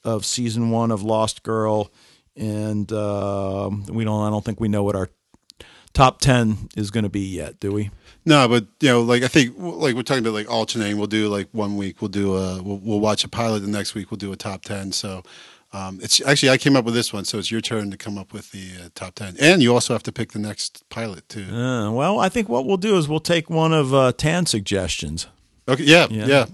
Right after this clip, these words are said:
Speaker 2: that's, that's a
Speaker 1: And,
Speaker 2: great idea.
Speaker 1: um, of course, then it's up to me to pick which one,
Speaker 2: Yeah.
Speaker 1: so.
Speaker 2: <laughs> Yeah, the
Speaker 1: All right.
Speaker 2: number, but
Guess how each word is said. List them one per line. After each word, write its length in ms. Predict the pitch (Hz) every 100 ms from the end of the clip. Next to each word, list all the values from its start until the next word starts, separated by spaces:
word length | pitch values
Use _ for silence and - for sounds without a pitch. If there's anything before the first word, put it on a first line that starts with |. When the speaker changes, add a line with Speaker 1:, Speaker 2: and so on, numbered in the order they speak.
| -
Speaker 2:
that's, 200 | 120 110
that's 160 | 104 107
a 40 |
Speaker 1:
And, 40 |
Speaker 2:
great 160 | 110 113
idea. 200 | 110 98 - _
Speaker 1:
um, 320 | - 98 95 95
of 60 |
course, 200 | - 101
then 160 | 110 92
it's 200 | 87 - -
up 140 | 101 -
to 80 |
me 140 | 98 95
to 80 | 85 -
pick 180 | - -
which 140 | 90
one, 360 | 117 107 82 95
Speaker 2:
Yeah. 240 | 104 82 85
Speaker 1:
so. 140 | 131
Speaker 2:
<laughs> 40 | -
Yeah, 80 | 151
the 360 | 143 120 120
Speaker 1:
All 40 | 104
right. 80 | 92
Speaker 2:
number, 220 | 104 95
but 140 | 92